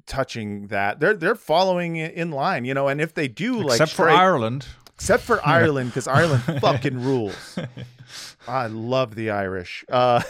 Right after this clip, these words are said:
Speaker 1: <laughs> you
Speaker 2: Same.
Speaker 1: know, is, uh, they're just, you know, good people. Uh, sure, they're drunks. Sure,
Speaker 2: <laughs>
Speaker 1: they, you know, they don't like masturbation or whatever,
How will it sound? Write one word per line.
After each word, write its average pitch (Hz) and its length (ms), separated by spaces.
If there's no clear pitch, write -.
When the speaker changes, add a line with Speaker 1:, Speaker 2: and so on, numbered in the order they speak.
Speaker 1:
<laughs> - 160
you 185 60
Speaker 2:
Same. 160 160
Speaker 1:
know, 160 320
is, 131 400
uh, 120 260
they're 143 140
just, 135 380
you 143 180
know, 113 260
good 160 220
people. 120 400
Uh, 165 140
sure, 156 580
they're 131 160
drunks. - 600
Sure, 139 600
Speaker 2:
<laughs> - 420
Speaker 1:
they, 123 320
you 123 180
know, 101 320
they 127 100
don't 131 180
like 120 200
masturbation 113 720
or 95 100
whatever, 90 500